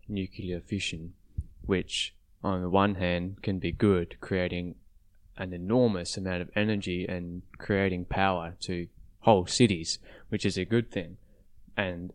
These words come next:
a context in which it's being used rightly. Um, but on the other hand, they've created bombs which can destroy those same cities. So it can be, but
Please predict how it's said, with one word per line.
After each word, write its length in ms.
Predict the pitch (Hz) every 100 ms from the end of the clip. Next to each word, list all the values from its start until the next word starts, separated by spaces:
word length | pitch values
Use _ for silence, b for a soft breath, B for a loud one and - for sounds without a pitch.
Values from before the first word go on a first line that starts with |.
| -
a 100 | 98
context 640 | - 107 104 92 - -
in 120 | 92
which 200 | 92 90
it's 140 | 92 -
being 400 | 95 90 87 90
used 460 | 101 95 87 - -
rightly. 540 | 92 95 - 90 87 - - - - _ _ _ - - -
Um, 400 | 98 87 87 82 - b b b b _
but 140 | 98 98
on 120 | 92
the 80 | 98
other 200 | 117 107
hand, 420 | 95 87 90 - _ _ - - -
they've 180 | 92
created 460 | - 101 95 87 90
bombs 440 | 104 92 85 85
which 280 | 95 87 -
can 380 | 104 90 87 92 _ _ _
destroy 460 | - 92 - 101 92
those 220 | 87 85
same 280 | - 98 87
cities. 480 | - 104 - - - - b b b b -
So 260 | 107 98 - -
it 240 | - 104 -
can 220 | 113 113
be, 320 | 104 95 92 -
but 300 | - 104 -